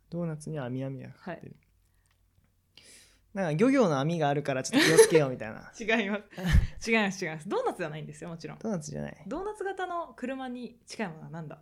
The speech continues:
Speaker 1: ドーナツ型の車？
Speaker 2: ドーナツ型の車、ごめんなさい。
Speaker 1: <laughs>
Speaker 2: ドーナツの形をした
Speaker 1: はい。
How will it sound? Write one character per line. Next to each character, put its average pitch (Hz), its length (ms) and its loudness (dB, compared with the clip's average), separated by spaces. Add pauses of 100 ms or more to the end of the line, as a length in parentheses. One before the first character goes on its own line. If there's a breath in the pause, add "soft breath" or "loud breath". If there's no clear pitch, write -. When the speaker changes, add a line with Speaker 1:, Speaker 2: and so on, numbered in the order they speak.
(140)
Speaker 1:
ド 170 80 -6
ー 196 100 -4
ナ 220 160 -4
ツ - 160 -10
型 190 300 -2
の 180 100 -2
車？ 170 460 -4 (300)
Speaker 2:
ド 214 100 -14
ー 226 40 -8
ナ 226 100 -8
ツ - 80 -16
型 220 180 -6
の 202 120 -6
車、 175 220 -8
ご 180 100 -6
め 180 80 -2
ん 190 40 0
な 190 40 0
さ 190 140 -2
い。 - 100 -10 (220)
Speaker 1:
<laughs> - 240 6
Speaker 2:
ド 311 140 -2
ー - 20 -2
ナ 359 100 -2
ツ 175 120 -10
の 160 80 -8
形 147 640 -10
を 151 100 -10
し - 140 -14
た 226 220 -2
Speaker 1:
は 143 240 -4
い。 147 80 -10